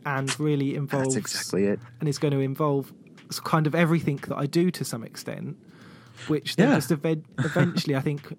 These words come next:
Speaker 1: leads to your, your relationships decreasing, really.
Speaker 2: Yeah, that's, I mean, uh,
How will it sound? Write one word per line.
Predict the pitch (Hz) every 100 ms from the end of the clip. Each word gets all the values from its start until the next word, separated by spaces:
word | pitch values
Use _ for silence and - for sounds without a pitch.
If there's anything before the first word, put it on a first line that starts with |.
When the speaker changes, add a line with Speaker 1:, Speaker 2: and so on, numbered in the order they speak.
| -
Speaker 1:
leads | 156 156 156 143 -
to | -
your, | 135 131 131
your | 147 139
relationships | 139 151 - - - - - - - - -
decreasing, | - 160 131 - 175 - 104
really. | 107 107 110 107 - - - - - - - - - _ -
Speaker 2:
Yeah, | 160 127 -
that's, | 127 120 - -
I |
mean, | 123 117 113 98
uh, | 95